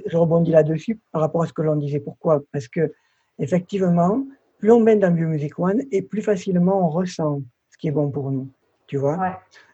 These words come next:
Speaker 1: Donc,
Speaker 2: Ouais.
Speaker 1: plus facilement on va, euh, reconnaître ce qui est vrai pour soi.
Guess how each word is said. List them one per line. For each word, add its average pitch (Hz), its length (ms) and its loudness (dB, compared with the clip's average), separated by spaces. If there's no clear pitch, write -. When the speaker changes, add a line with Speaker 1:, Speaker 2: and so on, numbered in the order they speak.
Speaker 1:
Donc, 180 320 4
Speaker 2:
Ouais. - 80 -20
Speaker 1:
plus 262 180 6
facilement 226 720 4
on 185 60 2
va, 202 380 4
euh, 165 300 0
reconnaître 214 840 4
ce - 80 -12
qui - 160 -4
est 170 40 2
vrai 156 380 2
pour 120 160 -18
soi. 135 300 -2